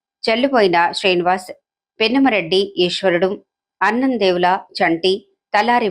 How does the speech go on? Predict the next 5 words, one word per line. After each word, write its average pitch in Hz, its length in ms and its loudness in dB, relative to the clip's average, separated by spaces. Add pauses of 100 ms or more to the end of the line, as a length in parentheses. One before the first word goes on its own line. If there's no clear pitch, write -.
మూర్తి, 180 340 -2 (480)
ఎంఎస్ఆర్ 214 680 0
శ్రీను, 175 340 0 (400)
పండూరి 220 440 2 (180)
అప్పారావు, 180 460 0